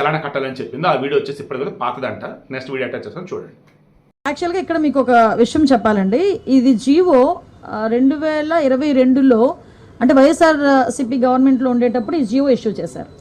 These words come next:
Speaker 2: అయితే విషయం ఏమైందంటే కరెక్ట్గా ఫిఫ్టీన్ డేస్ బ్యాక్, ఆ ట్వంటీ డేస్ బ్యాక్ మాకు, ఆ, అన్నీ కలిపి ఒకే పోర్టల్లో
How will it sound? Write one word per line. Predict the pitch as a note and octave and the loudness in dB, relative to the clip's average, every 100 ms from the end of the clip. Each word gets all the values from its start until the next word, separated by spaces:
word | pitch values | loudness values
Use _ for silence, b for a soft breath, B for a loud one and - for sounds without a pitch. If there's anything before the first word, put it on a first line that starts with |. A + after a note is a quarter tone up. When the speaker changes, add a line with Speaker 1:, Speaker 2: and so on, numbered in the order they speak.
| B B B B - | B B B B 0
Speaker 2:
అయితే | C4 E4+ | 0 2
విషయం | D4 F4+ F4 | -2 -2 0
ఏమైందంటే | E4 D#4 D4+ C#4+ C#4 F#4 | 0 0 2 2 2 0
కరెక్ట్గా | C#4 B3+ D#4+ E4 | -4 -6 -2 0
ఫిఫ్టీన్ | E4+ C#4 D4 C#4+ | 0 -2 0 2
డేస్ | C#4+ D4 | 2 0
బ్యాక్, | C4+ D#4 E4+ | -2 -2 -2
ఆ | |
ట్వంటీ | C#4+ C4+ B3 | 0 0 2
డేస్ | A#3+ B3+ A3 | 4 2 0
బ్యాక్ | A#3 B3+ B3+ A#3+ F#4 - B B B | -2 -2 -2 -2 -2 -6 B B B
మాకు, | B3 C#4 F4+ G4 | -2 0 0 0
ఆ, | C#4 B3 | 0 0
అన్నీ | A#3+ B3+ F4+ | 2 4 2
కలిపి | D4+ D#4+ C4+ | 2 0 2
ఒకే | E4+ B3+ E4 | 2 2 -2
పోర్టల్లో | - C#4 C4 B3+ A3+ | -2 -2 0 0 0